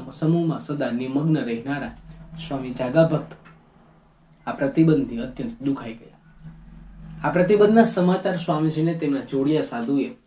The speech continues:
વિગતવાર કાગળ લખી રાજકોટ મોકલ્યા. આ કાગળ મળ્યો એટલે સ્વામીશ્રીએ કોઠારી જીભાઈને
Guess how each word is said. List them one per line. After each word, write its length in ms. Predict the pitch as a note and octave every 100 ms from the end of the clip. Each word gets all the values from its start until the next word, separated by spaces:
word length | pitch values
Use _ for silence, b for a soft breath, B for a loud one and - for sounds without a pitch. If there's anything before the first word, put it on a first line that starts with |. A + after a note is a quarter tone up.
| B2+
વિગતવાર 460 | A#2+ - D3 - A2+
કાગળ 320 | - B2+ B2+
લખી 300 | A#2+ - - _ _
રાજકોટ 380 | - A#2+ - A#2
મોકલ્યા. 520 | A2 G#2 - D#3+ _ _ _ _ _ _ - _
આ 40 | -
કાગળ 300 | C#3 C#3+ E3
મળ્યો 320 | E3 F3+ G3+
એટલે 160 | E3 C3+
સ્વામીશ્રીએ 520 | - C#3 D3 D#3+ F3+
કોઠારી 420 | - C3 C#3 B2
જીભાઈને 640 | - C3 C#3 C3 C#3 A#2